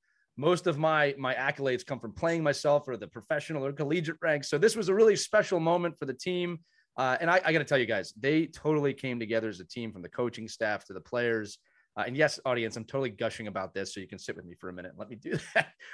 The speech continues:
But no, the, the whole team came together. They got better with every game.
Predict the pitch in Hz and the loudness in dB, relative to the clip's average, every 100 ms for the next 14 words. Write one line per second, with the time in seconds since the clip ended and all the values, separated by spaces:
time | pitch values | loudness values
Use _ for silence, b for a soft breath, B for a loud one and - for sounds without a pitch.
0 | - 190 - b 262 175 180 185 160 214 | 2 2 0 b 4 6 6 6 6 6
1 | 247 240 226 202 202 175 180 156 135 135 | 6 4 0 0 0 0 2 2 2 0
2 | 113 139 127 113 - 151 151 156 131 127 | 2 0 0 -4 0 0 0 -2 -2 -4
3 | 127 127 | -4 -6